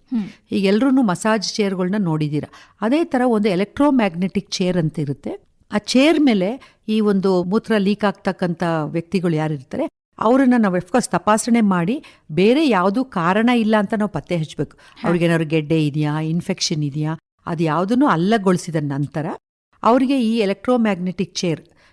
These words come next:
Speaker 2: ಇದು ಸಾಮಾನ್ಯವಾಗಿ ಮುಟ್ಟು ಋತುಬಂಧ ಆದ ನಂತರ ಏಜ್ ಆಗ್ತಕ್ಕಂಥ ಮಹಿಳೆಯರಿಗೆ, ಮತ್ತೆ ಪದೇ ಪದೇ ತುಂಬಾ ಹೆರಿಗೆಗಳಾಗಿ ಆ ಜಾಗ ಸಡಿಲ ಆಗಿದ್ದಾಗ ಈ ಎಲೆಕ್ಟ್ರೋಮ್ಯಾಗ್ನೆಟಿಕ್ ಚೇರ್ ಮೇಲೆ ಅವರನ್ನ ಒಂದು ಇಪ್ಪತ್ತರಿಂದ ಇಪ್ಪತ್ತೈದು ನಿಮಿಷ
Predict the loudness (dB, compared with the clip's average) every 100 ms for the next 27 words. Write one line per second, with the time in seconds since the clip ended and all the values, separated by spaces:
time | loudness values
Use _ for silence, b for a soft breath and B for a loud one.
0 | b -4 -2 0 0 2 2 2 0 -2
1 | -4 -6 -10 _ _ -6 -4 -2 0 2
2 | 2 0 2 2 2 2 2 2 2 2
3 | 0 -2 -4 -2 -2 0 -2 -4 -8 -6
4 | -6 -4 -2 -2 0 -2 -2 -2 -4 -8
5 | _ _ -4 2 2 2 0 -2 -2 -2
6 | 0 0 -2 B B -4 -2 0 0 0
7 | 0 0 -2 -4 -4 -6 -8 -8 -6 -4
8 | -6 -4 -2 -2 -4 -6 -6 -8 -10 -12
9 | _ -2 0 0 -2 -4 -4 0 2 2
10 | 2 0 -2 -2 -4 -4 -4 -2 -2 -2
11 | -4 -4 -8 -2 2 2 2 0 -2 -2
12 | -2 -4 -4 -4 -6 -6 -4 -4 -6 -6
13 | -8 -6 -6 -4 -4 -4